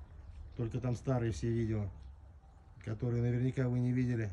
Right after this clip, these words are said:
Переходите по ссылочкам. Все ссылки в описании, в шапке профиля. Кому как удобно, пишите в личку.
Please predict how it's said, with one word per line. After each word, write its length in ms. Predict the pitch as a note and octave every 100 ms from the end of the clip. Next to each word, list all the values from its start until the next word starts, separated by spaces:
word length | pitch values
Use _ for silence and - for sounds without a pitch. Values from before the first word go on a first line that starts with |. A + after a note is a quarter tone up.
| - - - - - - - - - - -
Переходите 560 | - C3+ C#3 D3+ D#3 C3+
по 160 | C3 C3
ссылочкам. 560 | - C#3 C3 - G#2+ E2+ - - - - - - -
Все 220 | - C#3
ссылки 420 | - D3 C#3+ C#3
в 60 | C3+
описании, 500 | C3+ C3+ D3+ C3+ B2+
в 60 |
шапке 320 | - C3 -
профиля. 500 | B2+ B2+ B2+ A#2 G#2 - - - - - - - - - - - - - - - - - - - - -
Кому 220 | B2+ C3
как 200 | C3+ C#3
удобно, 380 | C#3+ C3+ D#3 C3+
пишите 420 | B2+ C3 D3 C3+
в 80 | C3
личку. 380 | B2+ C#3+ - A#2+